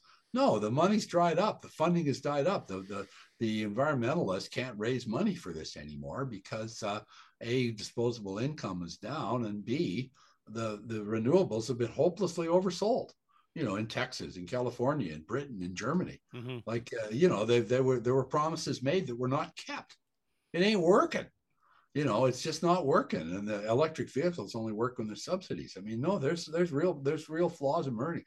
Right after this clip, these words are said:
Speaker 1: Our own government, you know, you have to read carefully, uh, <laughs> to,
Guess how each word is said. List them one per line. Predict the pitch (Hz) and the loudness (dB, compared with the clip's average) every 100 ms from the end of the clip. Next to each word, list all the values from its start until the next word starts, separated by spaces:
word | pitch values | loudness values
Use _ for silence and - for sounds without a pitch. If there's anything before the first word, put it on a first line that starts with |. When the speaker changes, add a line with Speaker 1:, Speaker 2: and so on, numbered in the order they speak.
| - - - | -14 -14 2
Speaker 1:
Our | 160 202 | 6 8
own | 226 190 | 8 8
government, | 208 247 196 92 - _ - | 10 10 8 4 -4 _ -2
you | 139 | 0
know, | 131 | 2
you | 131 175 | 2 4
have | 175 175 | 4 4
to | |
read | 175 156 - | 4 2 0
carefully, | 143 143 139 101 73 - _ _ _ _ - | -2 -2 -2 -2 -4 -8 _ _ _ _ -10
uh, | 98 92 92 | -6 -4 -6
<laughs> | - | -6
to, | - 190 135 | 0 2 2